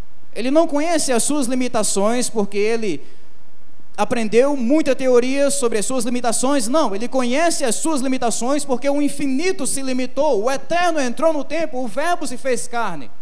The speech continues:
Ele assumiu uma nat-, um corpo humano,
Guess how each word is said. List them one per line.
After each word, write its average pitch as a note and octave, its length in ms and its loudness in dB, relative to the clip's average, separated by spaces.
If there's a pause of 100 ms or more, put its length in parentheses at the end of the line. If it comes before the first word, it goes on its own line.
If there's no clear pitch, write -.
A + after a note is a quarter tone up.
(340)
Ele C#4 160 -2
assumiu D#4 640 -2
uma B3+ 160 -2
nat-, B3+ 240 -2
um B3 100 -2
corpo D4+ 400 0
humano, A3 540 -2